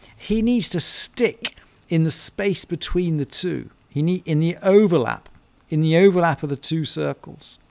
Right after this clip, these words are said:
Like the driver who's between the camel and the donkey, and he can't escape one animal or the other, this person is stuck between those two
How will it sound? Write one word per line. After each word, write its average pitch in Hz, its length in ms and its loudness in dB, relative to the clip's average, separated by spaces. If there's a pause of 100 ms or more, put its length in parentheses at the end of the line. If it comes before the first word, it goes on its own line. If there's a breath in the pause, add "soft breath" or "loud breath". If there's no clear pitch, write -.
(420 loud breath)
Like 214 460 0 (260 soft breath)
the 147 140 -2
driver 185 480 2
who's 147 240 -2
between 160 640 -4
the 151 80 -2
camel 143 560 -2 (320 soft breath)
and 127 140 -4
the 123 60 -4
donkey, 156 540 -2
and 139 100 0
he 147 100 0
can't 165 360 2
escape 165 540 -2
one 160 300 2
animal 151 380 0
or 139 120 0
the 151 140 0
other, 165 240 0 (200 loud breath)
this 170 180 -2
person 208 560 0
is 143 120 -4
stuck - 680 -2 (480 loud breath)
between 190 440 0
those 151 260 2
two 175 600 0